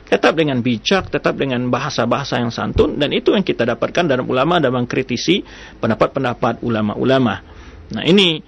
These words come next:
jadi, eh, Imam Al-Ghazali itu dia adalah seorang ulama, tidak dipungkiri seorang ulama. Tetapi seorang ulama seperti Ibnu Hazm, diingkari juga, diakui juga sebagai ulama, tapi beliau dalam sisi lain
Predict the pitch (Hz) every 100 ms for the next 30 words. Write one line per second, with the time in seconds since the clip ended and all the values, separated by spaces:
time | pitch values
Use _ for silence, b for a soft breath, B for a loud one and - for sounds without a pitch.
0 | B B - 107 104 104 98 - 101 104
1 | 135 247 233 170 151 120 113 104 95 147
2 | - - 120 240 359 359 - - 202 320
3 | 370 180 165 185 175 208 302 302 143 156
4 | - - - - 127 135 175 240 359 262
5 | 175 - 131 147 240 156 - B B -
6 | - 427 427 349 381 392 - 208 226 247
7 | 170 - 214 277 240 214 165 127 139 -
8 | 285 294 285 247 214 180 156 127 131 208
9 | 196 196 196 247 202 175 240 403 392 240
10 | 294 233 190 180 196 180 170 156